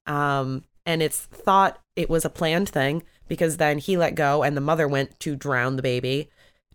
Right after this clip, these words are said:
to continue her lineage. Like, it was a planned thing between the older mother and son to continue that bloodline because the newborn was, as newborns are wont to do, um,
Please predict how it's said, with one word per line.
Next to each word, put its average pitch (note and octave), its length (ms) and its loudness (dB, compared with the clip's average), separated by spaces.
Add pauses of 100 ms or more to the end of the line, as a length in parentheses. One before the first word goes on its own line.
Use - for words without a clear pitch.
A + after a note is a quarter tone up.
to E3 300 -2
continue E3+ 480 -2
her E3+ 280 2
lineage. B2+ 520 -2
Like, C3+ 140 -2
it D3 40 -2
was C#3+ 100 -2
a C#3 40 -6
planned D3+ 340 -4
thing C#3+ 260 -2
between C#3+ 580 -6 (240)
the C#3 540 -4 (100)
older D#3+ 280 0
mother D3 280 -2
and C#3+ 140 -4
son C3+ 220 -2
to C3+ 80 -6
continue C#3+ 480 -6
that C3+ 280 -2
bloodline D#3 600 -2 (420)
because D#3 400 -4
the C#3+ 480 -4 (260)
newborn E3 760 2 (100)
was, D3+ 540 -2 (500)
as C#3+ 180 -4
newborns C3 380 -2
are B2+ 80 -4
wont B2+ 160 -6
to B2+ 60 -12
do, E3+ 420 -2 (420)
um, D3 540 0